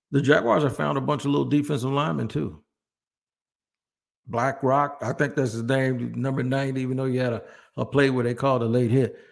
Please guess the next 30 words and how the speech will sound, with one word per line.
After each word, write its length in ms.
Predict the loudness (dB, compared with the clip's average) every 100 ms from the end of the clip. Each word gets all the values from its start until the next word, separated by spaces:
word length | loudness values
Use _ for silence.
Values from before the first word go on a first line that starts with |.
| -4
He 160 | 0 2
was 180 | 0
fabulous 540 | -2 0 0 -2 -8 -12
today. 260 | -8 -8
So, 220 | -6 -2 2
look, 320 | 4 2 -4 -18 -4
a 40 | 0
win 280 | 0 0
is 120 | 0 0
a 60 |
win. 460 | 0 0 0 0 0
Don't, 320 | 0 -2 -4
don't, 260 | -4 -4 -2
don't 220 | -2 -2
get 200 | -4 -4
too 220 | 0 0
upset 320 | 0 -2 -2
about 300 | 0 0 0
it. 80 | -2
Don't 180 | -4 -2
worry 200 | 0 0
about 280 | 0 0 -2
whether 240 | -2 -4
this 200 | -4 -6
is 140 | -6
sustainable. 580 | -14 -14 -8 -6 -6 -8
Just 260 | -6 -8 -6
understand 540 | -10 -10 -6 -4 -4
that 180 | -6 -8
they 180 | -8